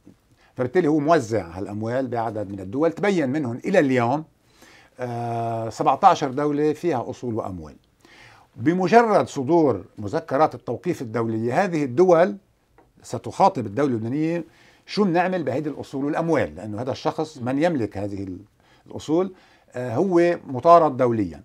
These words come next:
فعم يسألوا السلطات اللبنانية، يعني مثلًا د-، هنغاريا بعتقد طلبت إنه في، تم اكتشاف حساب بمليون، آه، يورو. عم تسأل السلطات اللبنانية: "شو بنعمل بهذا الحساب طالما صاحبه مطارد، آه، دوليًا؟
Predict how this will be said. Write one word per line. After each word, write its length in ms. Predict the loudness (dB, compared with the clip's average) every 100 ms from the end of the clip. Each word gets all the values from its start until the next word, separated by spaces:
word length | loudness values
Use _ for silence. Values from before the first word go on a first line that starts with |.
| 0
فعم 200 | 2 4
يسألوا 240 | 4 4
السلطات 400 | 2 0 2 2
اللبنانية، 560 | 0 -4 -4 -4 -6 -6
يعني 140 | -6
مثلًا 340 | -6 -6 -8 -10 -8
د-، 120 | -6 -4 -4 -8 -14 -12
هنغاريا 460 | -6 0 2 0
بعتقد 360 | -4 -6 -8 -2
طلبت 320 | -2 -2 -4
إنه 160 | -10 -12
في، 280 | -12 -14 -16 -20 -20 _ _
تم 140 | -2 -2
اكتشاف 400 | -4 -4 -4 -6
حساب 340 | -6 -4 -2
بمليون، 520 | -4 -4 -4 -4 -6 -12 _
آه، 140 | -14
يورو. 380 | 0 2 2 0 _ _ -8
عم 100 | -4
تسأل 260 | -2 -2
السلطات 400 | -4 -6 -4 -4
اللبنانية: 240 | -4 -6 -4
"شو 120 | -2
بنعمل 280 | 0 0 -2
بهذا 140 | -6
الحساب 400 | -8 -8 -6 -6 -8 _ _ -2
طالما 420 | 0 0 -2 -4
صاحبه 440 | -2 -2 -2 -8
مطارد، 460 | -8 -6 -4 -4 -6 -10 _ -16
آه، 120 | -12
دوليًا؟ 400 | -8 -8 -8 -16